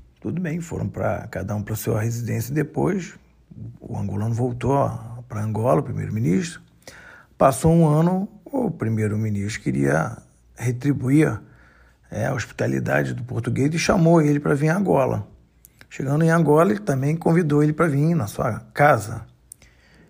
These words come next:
E o primeiro-ministro português, ao chegar de frente à casa, viu aquele palácio enorme,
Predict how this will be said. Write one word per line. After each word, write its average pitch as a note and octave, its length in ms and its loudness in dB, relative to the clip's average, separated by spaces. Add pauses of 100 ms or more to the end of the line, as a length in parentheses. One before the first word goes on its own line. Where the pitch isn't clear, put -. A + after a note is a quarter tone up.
(140)
E F3+ 60 4
o F3 60 2
primeiro-ministro E3 640 4
português, D3+ 400 2
ao D3 60 4
chegar C3 360 2
de A#2+ 80 -4
frente C#3+ 280 0
à C3+ 60 2
casa, D3+ 340 4
viu C#3+ 180 -2
aquele D3+ 240 0
palácio C#3 800 2
enorme, A2+ 640 -2